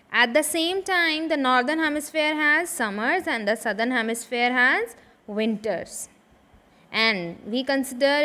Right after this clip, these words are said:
it as June, the month of June. What do we consider? We consider it as June. In June, the North Pole is tilted.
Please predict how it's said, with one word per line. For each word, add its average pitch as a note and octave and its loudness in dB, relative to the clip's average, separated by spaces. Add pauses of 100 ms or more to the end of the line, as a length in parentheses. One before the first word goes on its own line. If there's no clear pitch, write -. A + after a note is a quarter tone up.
it D#4 -6
as C#4 0 (840)
June, G#3+ 0
the G#3 0
month B3 0
of F4 2 (600)
June. C4+ -2 (680)
What A3+ -2
do C#4 0
we D4 0
consider? D#4 2 (240)
We B3 -6
consider B3+ -2
it C4+ -4
as C#4 0 (440)
June. A#3 -2 (1000)
In A#3 0
June, B3+ 0 (320)
the A3+ -6
North A3+ 0
Pole B3+ 2
is B3 0
tilted. D4+ -2